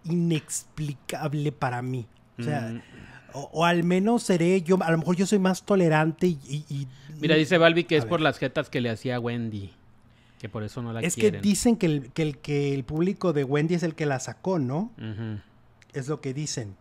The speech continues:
Speaker 1: Que sí, en general dicen que es por lo de las Ah, ah, ah, las caras que le hacía Wendy.
Speaker 2: Ok, ok.
Speaker 1: "Tampoco lo entiendo, Alex, solo a veces era muy expresiva con sus caras", dice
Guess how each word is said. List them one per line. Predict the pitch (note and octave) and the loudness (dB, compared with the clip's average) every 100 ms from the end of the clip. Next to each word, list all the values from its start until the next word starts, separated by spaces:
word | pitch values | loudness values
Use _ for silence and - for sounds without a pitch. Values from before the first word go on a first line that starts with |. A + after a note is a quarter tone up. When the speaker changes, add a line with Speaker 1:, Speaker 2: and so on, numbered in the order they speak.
| _ - | _ -2
Speaker 1:
Que | C#3+ C#3+ | 0 0
sí, | - F#3 F#3+ | -2 -6 -4
en | D#3+ C#3+ | -2 -2
general | D3+ C3+ C3 C#3+ D3 | -2 -2 0 0 0
dicen | C#3+ D3+ C#3 | -4 -6 -6
que | B2+ | -8
es | |
por | - C3 | -8 -10
lo | B2 G#2+ | -8 -8
de | G2+ | -8
las | F#2 E2+ E2+ - - - _ _ _ _ _ _ _ G#2+ | -10 -12 -14 -18 -20 -20 _ _ _ _ _ _ _ -16
Ah, | G#2 | -14
ah, | G#2+ G#2 | -14 -12
ah, | G#2 G#2 | -12 -8
las | G2+ - | -8 -6
caras | A2+ A2+ | -8 -6
que | A2 | -6
le | |
hacía | G2+ A#2 G#2 | -6 -6 -8
Wendy. | G2+ F2+ F#2 F2+ - - | -8 -10 -10 -12 -16 -10
Speaker 2:
Ok, | C3 - C#3 C#3+ D3+ E3+ A3+ A3+ | -10 -6 -2 0 0 2 0 -2
ok. | C#3+ | -2
Speaker 1:
"Tampoco | - D#3 G3+ F3 | 2 2 4 4
lo | F#3 | 4
entiendo, | D3+ E3 F3+ F#3 | 4 4 2 2
Alex, | F3+ F3+ C#3 C3 | 4 2 0 -6
solo | E3 D#3 | -2 0
a | D#3+ | 0
veces | D3+ C#3+ | 0 -2
era | D3+ | -2
muy | D3+ D#3 | -2 -2
expresiva | - - A#2 C3 C3+ | -4 -6 -4 -2 -2
con | F3+ F#3 | -2 -2
sus | F#3 C#3 | -2 0
caras", | D3+ D3 B2+ | 0 0 -2
dice | C3 | -6